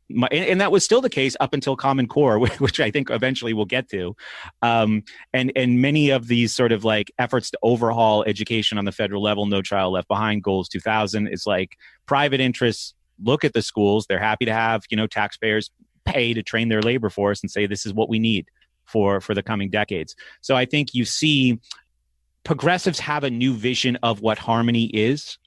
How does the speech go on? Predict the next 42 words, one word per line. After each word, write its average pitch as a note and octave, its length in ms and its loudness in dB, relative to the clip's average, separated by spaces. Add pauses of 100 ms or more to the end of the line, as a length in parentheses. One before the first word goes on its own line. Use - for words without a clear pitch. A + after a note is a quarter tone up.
(100)
where A#2 260 4
the, A2+ 320 2
the A2+ 160 -2
initial A#2 560 2
push - 480 -2
to G#2+ 420 2 (280)
have B2 280 -2
compulsory A#2+ 520 -2
schooling A#2 460 0
might G#2+ 200 0
have A2 100 -4
been A2 140 0
about, G2+ 420 0 (280)
you A2+ 60 -4
know, G2 100 -2
one A2 240 0
kind A#2+ 260 0
of A2 60 -4
harmony. B2 500 0 (140)
The A2 60 -4
progressives A#2+ 460 -2
have A#2+ 160 -2
their A#2+ 160 0
own A#2 120 2
version A#2+ 300 -2
of F#2 60 -6
harmony, G2+ 380 -2
and A2 100 0
they're A2 140 0
using A2 380 0
the G2+ 40 -4
same G#2 280 -4
system G#2 380 -6
to, F#2+ 340 -4 (100)
to G#2 140 -6
produce G2 360 -6
it. - 160 -8 (640)
You B2 80 0
know, A#2 80 2
I A#2 80 2
think C3+ 300 -2
there's A#2 480 0